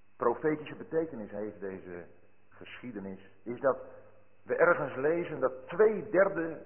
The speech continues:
van het volk zal worden verdelgd. En een derde, een rest, zal overblijven. We lezen dat, meen ik, in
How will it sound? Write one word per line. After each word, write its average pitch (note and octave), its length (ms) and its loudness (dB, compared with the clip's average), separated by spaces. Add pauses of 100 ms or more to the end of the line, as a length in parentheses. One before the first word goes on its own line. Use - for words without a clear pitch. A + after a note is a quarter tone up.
van D3+ 120 -4
het C#3 140 -2 (120)
volk E3 380 0 (520)
zal D3 280 6
worden B2+ 540 0
verdelgd. A#2 720 0 (1500)
En B2 240 -2
een F3 300 2
derde, C3+ 440 2 (960)
een C#3+ 220 0
rest, - 460 -2 (480)
zal G#2 220 0
overblijven. F#2+ 840 -4 (2750)
We G#2 80 -6
lezen A#2 240 0
dat, A#2+ 140 0
meen B2 200 -4
ik, A2+ 120 -10
in G2+ 220 -10